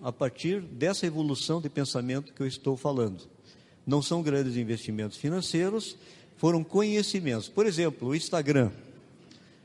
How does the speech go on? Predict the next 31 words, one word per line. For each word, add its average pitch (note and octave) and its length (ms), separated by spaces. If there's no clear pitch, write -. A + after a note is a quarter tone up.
uma C#3 140
empresa E3+ 440
que E3+ 80
foi D#3+ 140
vendida D3+ 400
por D3 200
um G3 200
bilhão D3+ 480
de D#3+ 120
dólares B2 460
para A#2+ 220
o - 20
Facebook. A2+ 680
Um B2+ 80
menino D3 360
chamado B2+ 520
Krieger, F#3 400
a B2 80
parte E3 380
dele C#3 320
na A#2+ 120
venda C#3+ 280
foi D3 160
cem F3 260
milhões C#3 400
de C3 100
dólares. F#2+ 600
Cem E3+ 560
milhões A#2+ 420
de A2+ 120
dólares. G2+ 560